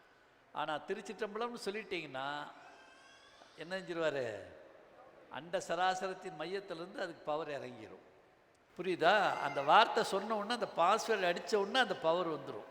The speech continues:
அதுக்கு அடையாளம் இப்ப இந்த உடம்பெல்லாம் புல்லரிக்கும்,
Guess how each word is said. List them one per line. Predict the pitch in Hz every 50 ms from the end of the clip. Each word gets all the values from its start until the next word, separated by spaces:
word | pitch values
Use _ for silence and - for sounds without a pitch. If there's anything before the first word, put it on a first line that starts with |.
| - - - - - - - - - - - - - - - - - - - - - - - - -
அதுக்கு | 160 165 190 185 185
அடையாளம் | 180 190 220 226 226 240
இப்ப | 226 226
இந்த | 196 196 196
உடம்பெல்லாம் | 190 190 214 202 202 196 220 233
புல்லரிக்கும், | - 202 214 226 233 226 196 156 - - -